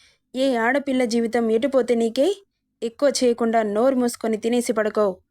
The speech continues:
ఇలాగే అరుస్తానని అంటావా? తర్వాత నా ట్రీట్మెంట్ స్టార్ట్ చేయాల్సి వస్తుంది." "ఏంటి, బెదిరిస్తున్నావా?"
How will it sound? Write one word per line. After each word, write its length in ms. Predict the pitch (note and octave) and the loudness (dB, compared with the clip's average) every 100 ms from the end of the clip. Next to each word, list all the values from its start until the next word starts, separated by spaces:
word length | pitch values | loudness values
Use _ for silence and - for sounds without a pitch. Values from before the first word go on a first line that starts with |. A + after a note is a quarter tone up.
| _ - | _ -10
ఇలాగే 380 | A3+ A#3+ A#3 A3+ | -2 -2 0 0
అరుస్తానని 640 | G#3+ A#3+ B3 B3+ A#3 A3+ G#3+ | 0 -2 -2 -4 -2 -2 -2
అంటావా? 400 | G#3 G#3 G3+ A#3+ F#4 _ _ _ - | -2 -2 0 -2 -4 _ _ _ -8
తర్వాత 340 | A3+ A3 A3 | -4 -2 0
నా 180 | A3 G#3+ | 0 -2
ట్రీట్మెంట్ 480 | G#3 A3 B3 B3+ A#3+ | -2 -2 0 0 0
స్టార్ట్ 320 | - A3 A3 - | -2 -2 -2 -2
చేయాల్సి 360 | A3+ A3 G#3+ | 0 0 0
వస్తుంది." 380 | G#3+ A3+ G#3+ G#3+ G3 _ _ _ _ _ - | -2 0 0 0 -2 _ _ _ _ _ -6
"ఏంటి, 340 | A#3 A#3+ A#3+ G3+ G3 _ - | -4 0 -2 -2 -8 _ -4
బెదిరిస్తున్నావా?" 720 | A3 B3 C4 - G#3+ G3+ A3+ | 0 0 0 -2 -2 0 0